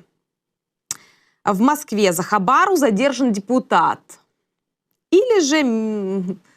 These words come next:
заступник министра обороны. Мимозыря. Разиня, зевака. Мимозыри обступили место аварии.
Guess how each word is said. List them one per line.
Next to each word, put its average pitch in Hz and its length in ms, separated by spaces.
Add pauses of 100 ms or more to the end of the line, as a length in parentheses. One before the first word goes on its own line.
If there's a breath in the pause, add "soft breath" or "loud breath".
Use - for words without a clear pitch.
(140)
заступник 220 600
министра 196 500
обороны. 165 680 (1120 soft breath)
Мимозыря. 240 1300 (1300)
Разиня, 220 960
зевака. 185 1000 (220)
Мимозыри 277 1000 (120)
обступили 254 800
место 254 580
аварии. 180 840